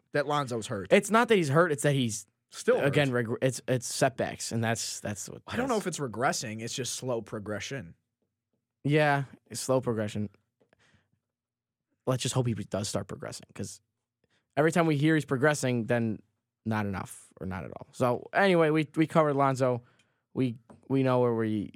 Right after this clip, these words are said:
Speaker 2: you know, we, we, we'll see what happens. Maybe a month into the season, we'll get, he'll be back. Maybe two months. We'll see what happens. But
Speaker 1: Is there
Speaker 2: I
Speaker 1: more pressure on DeMar DeRozan this year or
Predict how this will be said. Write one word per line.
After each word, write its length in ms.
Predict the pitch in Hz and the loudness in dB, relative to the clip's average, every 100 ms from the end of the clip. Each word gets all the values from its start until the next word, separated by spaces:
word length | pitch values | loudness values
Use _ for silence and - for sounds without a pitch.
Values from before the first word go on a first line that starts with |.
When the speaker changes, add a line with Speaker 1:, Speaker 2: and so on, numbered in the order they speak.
| - | -12
Speaker 2:
you 120 | - | -6
know, 100 | 101 | -4
we, 180 | 107 - | -4 -2
we, 180 | 131 135 | -2 0
we'll 200 | 156 156 | 2 2
see 160 | - | 2
what 120 | 160 143 | 2 2
happens. 340 | 135 135 123 50 52 | 2 0 -4 -8 -8
Maybe 320 | 131 135 143 | -2 2 2
a 40 | |
month 260 | 139 143 147 | 4 2 2
into 180 | 151 143 | -2 -2
the 100 | 139 | -2
season, 300 | 143 135 135 | 0 0 0
we'll 80 | 127 | 0
get, 200 | 131 - _ _ - | -2 -4 _ _ 0
he'll 120 | 131 | 0
be 100 | 139 | 2
back. 340 | 135 131 127 _ _ | 2 0 -2 _ _
Maybe 200 | 120 120 | -2 -2
two 140 | 117 135 | 0 0
months. 340 | 135 127 - | 0 -2 -4
We'll 160 | 123 123 | -4 -2
see 160 | 127 | 0
what 120 | 117 | 0
happens. 400 | 110 107 110 107 - _ _ _ _ | 0 -2 -4 -6 -10 _ _ _ _
But 260 | 113 107 - _ _ - | 0 0 -4 _ _ -6
Speaker 1:
Is 80 | 147 | 0
there 100 | 170 | 2
Speaker 2:
I 60 | |
Speaker 1:
more 160 | 196 208 | 2 -2
pressure 360 | 208 196 - | -2 -4 -2
on 180 | 185 131 | -4 -6
DeMar 320 | 110 107 127 | -8 -6 -4
DeRozan 340 | 175 131 143 156 | -2 -2 -4 -6
this 180 | 165 180 | -8 -6
year 160 | 175 | -6
or 240 | 123 92 | -6 -8